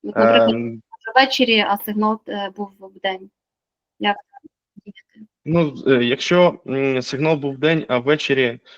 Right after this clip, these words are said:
Speaker 2: вже побачили сигнал, то, то тут, скоріш за все, вже нічого не, не зробиш, е, тому що, скоріш за все, цей сигнал вже відпрацював. Тому що, м, угоди достатньо швидко відпрацьовуються, це угоди інтродей, вони упродовж дня,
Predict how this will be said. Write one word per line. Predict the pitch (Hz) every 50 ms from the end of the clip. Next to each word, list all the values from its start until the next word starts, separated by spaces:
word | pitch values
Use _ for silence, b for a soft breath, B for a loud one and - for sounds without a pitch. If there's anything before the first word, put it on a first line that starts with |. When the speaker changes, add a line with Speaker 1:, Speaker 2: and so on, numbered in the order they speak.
| b _ -
Speaker 2:
вже | 113 107 120 139
побачили | 139 135 123 135 139 135 - - 131 123
сигнал, | 120 - 127 131 156 175 185 170
то, | - 127 123 117 110 - 120 120
то | 123 123 113
тут, | - - 143 139
скоріш | - - 143 135 131
за | 131
все, | 127 - 151
вже | 139 127 117 127
нічого | 127 127 - - 131 127 123
не, | 120 120 120 120 113
не | 113 120 117
зробиш, | 110 135 151 170 170 135 131 - - - B B B B B B _ -
е, | 107 107 -
тому | - 120 127 135
що, | - -
скоріш | 120 - - 131 147 147 123
за | 123 127
все, | - - 165 160
цей | - - 123
сигнал | 113 - 123 113 127 135 131
вже | 113 104 113 123
відпрацював. | 123 117 113 117 110 - - 113 107 107 - - - - B B B B _
Тому | - 117 131 139
що, | 135 - - 131 131 131 127
м, | 117 - - 92 117 120 120 117 117 113 110 -
угоди | 127 123 143 160 151 143 139 135 131 120 - - B B B B B _ _ _ _ _ _ -
достатньо | 120 127 123 - 151 143 - 143 131
швидко | 131 139 135 - 123 117
відпрацьовуються, | 117 127 - - 127 123 - - 180 185 170 156 147 139 - - 127 113 110 b b b b _ _
це | - - 143
угоди | 143 127 120 139 143 127 123 123
інтродей, | 120 113 117 120 117 127 147 165 170 165 135
вони | 110 120 127 135
упродовж | 113 - 123 120 123 117 107
дня, | - 123 123 120 110